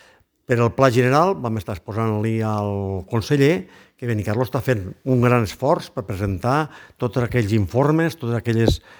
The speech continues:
aquells estudis i aquelles subsanacions que la Generalitat mos ha demanat. Però nosaltres li demanem a canvi que, per favor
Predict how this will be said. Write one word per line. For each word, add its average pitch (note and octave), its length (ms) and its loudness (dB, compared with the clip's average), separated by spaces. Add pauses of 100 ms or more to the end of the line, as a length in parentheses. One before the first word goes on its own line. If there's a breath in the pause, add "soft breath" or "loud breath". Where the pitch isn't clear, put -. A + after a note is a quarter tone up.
(160 loud breath)
aquells A2 320 -2
estudis D#3 560 0 (240 loud breath)
i A2+ 80 -2
aquelles A2+ 320 0
subsanacions C3 800 -2 (240 loud breath)
que C3+ 160 0
la B2 80 4
Generalitat A2 400 2
mos C3+ 160 2
ha C3+ 80 2
demanat. A2+ 400 0 (320 loud breath)
Però G#2 140 -8
nosaltres A2+ 180 -6
li A#2 140 -4
demanem A#2 260 0
a C3+ 80 -2
canvi C3 300 0 (500 loud breath)
que, B2 160 2
per B2 160 -2
favor G#2+ 460 2